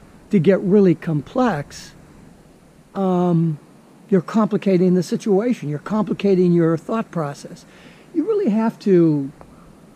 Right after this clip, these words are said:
whittle things down to their simplest components, take your best guesstimate of that,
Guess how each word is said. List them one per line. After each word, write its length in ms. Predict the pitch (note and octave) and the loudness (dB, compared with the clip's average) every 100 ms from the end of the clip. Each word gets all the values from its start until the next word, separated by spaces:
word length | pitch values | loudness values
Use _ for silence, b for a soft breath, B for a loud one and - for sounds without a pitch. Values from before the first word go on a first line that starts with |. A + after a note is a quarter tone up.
| - - - - | -20 -20 -20 -12
whittle 400 | E3+ F#3 B3 G#3+ | 0 4 4 4
things 360 | D3+ A3 G3 B2 | 2 2 2 2
down 440 | F3 G3 G3 F3+ | 0 0 2 0
to 140 | - F3 | 0 -2
their 200 | D#3 D3 | 0 -2
simplest 560 | - A#3+ F#3+ F3 D#3 - | -2 -2 0 -2 -4 -4
components, 760 | D#3+ - F#3+ A3+ F3 C#3+ - B B B B B B | -6 -4 -2 0 0 -2 -8 B B B B B B
take 240 | - A#3+ - | 2 2 2
your 100 | D3 | 0
best 340 | G#3+ A3 - | 0 -2 -2
guesstimate 520 | A3+ G#3 - F3+ D#3+ | -2 0 0 0 0
of 60 | D#3 | 0
that, 320 | G3+ F3+ D3+ | -2 -2 -4